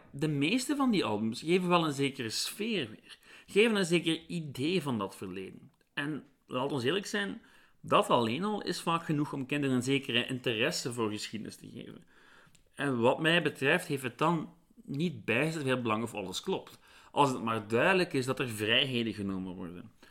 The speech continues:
Want wat heeft een kind nu eigenlijk aan een droge, historisch correcte strip? Relatief weinig. Het planten van het his-, van het zaadje van historische interesse is waarschijnlijk een stuk belangrijker.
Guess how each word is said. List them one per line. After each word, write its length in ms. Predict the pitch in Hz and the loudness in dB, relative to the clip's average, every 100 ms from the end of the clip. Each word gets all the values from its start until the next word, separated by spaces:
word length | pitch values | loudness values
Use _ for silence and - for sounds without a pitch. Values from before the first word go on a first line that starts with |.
| - - | -20 -4
Want 300 | 147 139 - - - - - | -4 -4 -12 -20 -20 -20 -14
wat 180 | 127 - | -10 -6
heeft 160 | 208 | -4
een 220 | 143 117 - | -2 -4 -2
kind 220 | 139 170 | -2 0
nu 180 | 175 156 | 0 0
eigenlijk 320 | 156 156 151 | 2 0 -2
aan 320 | - 131 131 - | -4 -4 -4 -4
een 240 | 127 110 | -6 -6
droge, 480 | 113 107 120 156 156 | -6 2 6 6 4
historisch 560 | 151 151 - 127 139 131 | 0 -2 -2 0 2 0
correcte 300 | 127 120 107 | -2 -2 -6
strip? 520 | - 160 156 - - _ - - _ _ _ | -6 -4 -4 -6 -20 _ -20 -20 _ _ _
Relatief 440 | 113 127 127 113 | -4 -4 -4 -10
weinig. 500 | 98 90 - - - - - | -12 -12 -14 -18 -20 -20 -20
Het 200 | - 127 | -8 -8
planten 320 | - 165 202 190 | 2 4 4 2
van 80 | |
het 100 | 143 | 0
his-, 260 | 117 120 - 123 | -2 -6 -4 -4
van 120 | 117 | -2
het 160 | 117 98 | -4 -4
zaadje 400 | 98 123 185 - | 2 4 4 2
van 100 | 135 | 0
historische 380 | 117 101 95 107 | 0 -2 -4 -4
interesse 540 | 120 170 214 208 175 - - - | -2 0 0 0 -2 -2 -12 -10
is 160 | - - | -6 -2
waarschijnlijk 640 | 180 151 - 165 208 233 | 0 0 0 -2 -2 -2
een 60 | 175 | -2
stuk 240 | - 147 | -2 0
belangrijker. 720 | 123 110 202 101 - - - | 2 0 0 -6 -8 -16 -20